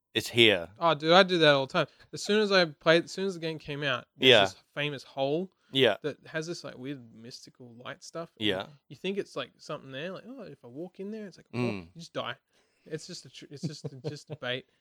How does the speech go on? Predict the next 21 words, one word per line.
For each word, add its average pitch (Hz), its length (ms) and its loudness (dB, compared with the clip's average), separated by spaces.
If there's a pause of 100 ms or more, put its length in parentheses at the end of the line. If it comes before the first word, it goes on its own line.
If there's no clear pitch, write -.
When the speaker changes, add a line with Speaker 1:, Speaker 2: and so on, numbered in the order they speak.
(160)
Speaker 1:
That's 156 140 0
Speaker 2:
But - 20 -2
Speaker 1:
so - 140 0
great. 196 60 4
Speaker 2:
everyone 220 280 2
always 196 400 2
thinks, 175 300 -10
"Hmm, 247 320 -10
do 247 120 -12
I 233 40 -12
drop 240 240 -10
down 226 160 -8
there?" 262 160 -6
And 170 100 -2
I 175 100 0
just 170 180 -8
went, 147 180 -6
as - 80 -14
soon 196 260 -4
as 185 80 -6
I, 170 160 -2